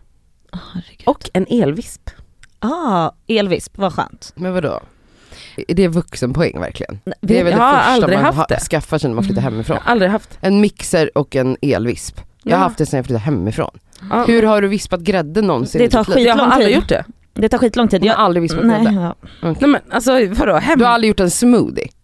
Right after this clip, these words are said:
Speaker 2: Nej, men typ inte kunnat för att jag har
Speaker 1: Inte
Speaker 2: då
Speaker 1: har någon mixer?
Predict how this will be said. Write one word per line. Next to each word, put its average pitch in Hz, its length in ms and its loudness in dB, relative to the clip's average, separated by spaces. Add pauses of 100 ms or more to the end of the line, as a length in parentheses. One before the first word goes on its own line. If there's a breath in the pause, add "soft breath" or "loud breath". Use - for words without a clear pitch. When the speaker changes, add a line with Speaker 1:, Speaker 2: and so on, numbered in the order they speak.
(920)
Speaker 2:
Nej, 370 260 4
men 302 180 6
typ 311 240 2
inte 277 160 2
kunnat 262 520 2
för 202 200 2
att 180 160 0
jag 190 140 2
har 196 160 4
Speaker 1:
Inte 220 140 2
Speaker 2:
då 170 60 4
Speaker 1:
har 208 100 2
någon 196 140 -2
mixer? - 220 -4